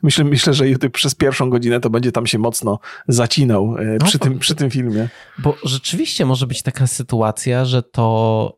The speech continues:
Speaker 2: em, że YouTube nie wytrzyma tego.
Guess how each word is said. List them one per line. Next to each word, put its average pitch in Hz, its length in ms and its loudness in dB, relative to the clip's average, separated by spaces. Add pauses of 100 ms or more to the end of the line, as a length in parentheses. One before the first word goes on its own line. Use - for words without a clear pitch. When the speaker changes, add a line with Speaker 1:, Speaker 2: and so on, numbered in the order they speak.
(120)
Speaker 2:
em, 110 1300 -4 (1160)
że 127 200 4 (340)
YouTube 139 260 2
nie 131 120 2
wytrzyma 120 400 0
tego. 110 280 -8